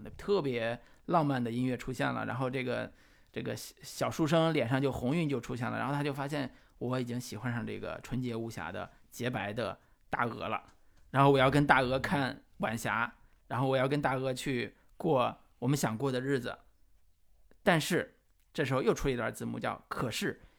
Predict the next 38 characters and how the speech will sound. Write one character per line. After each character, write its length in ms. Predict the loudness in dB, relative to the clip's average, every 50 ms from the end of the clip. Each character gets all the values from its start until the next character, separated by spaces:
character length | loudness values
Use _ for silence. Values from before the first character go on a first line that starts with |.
| _ -6 -2
你 220 | 0 2 2 2
怕 340 | 0 0 2 4 4 4 2 0
鹅 260 | -2 0 2 2 2
中， 300 | 2 2 2 0 0 0 -4 -4
鹅 280 | -2 0 2 2 0 0 -2 -2
再 160 | 0 2 2
有 160 | 2 2 0
鹅， 320 | 0 -2 -4 -4 -6 -8 -10 -10 -6
你 180 | -6 -4 -4
犹 140 | -2 -2 -2
豫 80 | -2 -2
不 140 | -4 -6 -8
决。” 240 | -10 -10 -14 -14 -14 -18 -20 -20 -20 -14 -6
就 120 | -2 0
是 80 | 0 0
他 160 | 2 2 2
怕 200 | 4 4 2 2
鹅 300 | 2 0 0 0 2 2
再 160 | 2 2 2
有 140 | 2 0 0
鹅， 120 | -2 -2
就 80 | -2 0
是 40 | 4
他 120 | 4 6
怕 140 | 8 8 8
鹅 200 | 8 8 6 6
嘴 140 | 8 8 8
里 80 | 6
边 140 | 8 6 4
再 100 | 4 2
吐 160 | 0 -2 -6
出 80 | -6 -6
一 40 | -4
个 80 | -4
什 60 | -6 -6
么 80 | -6
东 140 | -6 -6 -6
西， 140 | -8 -10